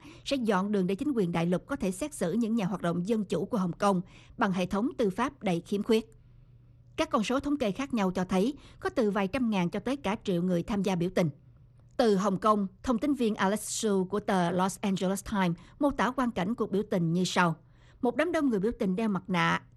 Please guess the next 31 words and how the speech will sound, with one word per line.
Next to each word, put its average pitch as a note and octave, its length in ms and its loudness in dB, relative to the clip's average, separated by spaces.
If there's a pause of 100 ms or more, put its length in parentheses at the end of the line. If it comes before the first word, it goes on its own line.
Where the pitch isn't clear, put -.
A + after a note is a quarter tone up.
(120)
chạy F3+ 260 2
thục G3+ 260 -4
mạng E3+ 220 2
trên G#3 160 -2
đường, F3+ 240 2 (220)
hơi C#4 160 0
cay B3+ 260 -2
đang A#3+ 260 -4
bao A#3 160 0
trùm E3+ 260 0
phía A3+ 140 -4
sau A3 180 -2
họ. F3 320 0 (440)
Bất F4 160 0
thình F#3+ 160 2
lình E3 180 2
có B3+ 140 -4
tiếng B3 320 -2
hô A3 160 0
phía B3 120 -2
sau, F#3+ 300 0 (440)
"Ống A3 200 2
hít." C#4+ 180 0 (580)
Tất - 140 -6
cả - 80 2
mọi A3 160 2
người G3+ 140 2
đứng B3+ 100 0
yên, C4 220 2 (300)
"Ống C4 140 0
hít, E4+ 140 -2